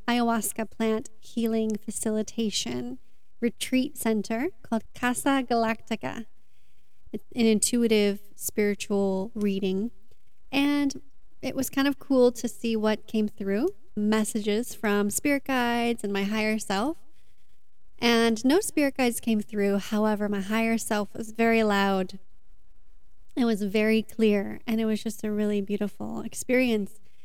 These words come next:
that I think really, truly resonated. She told me that my higher self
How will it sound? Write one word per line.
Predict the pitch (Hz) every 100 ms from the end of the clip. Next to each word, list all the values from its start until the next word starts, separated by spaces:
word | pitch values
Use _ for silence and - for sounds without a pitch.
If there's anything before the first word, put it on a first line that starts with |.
| - - -
that | 247
I | 262
think | 320 226
really, | 226 233
truly | - - 214 196
resonated. | 196 202 208 202 202 196 - -
She | 233 - 240 233 - - - - - - -
told | - 240 233 233
me | 226 226
that | 214 202
my | - 202 196 208
higher | - 269 302 302
self | 294 214 208 269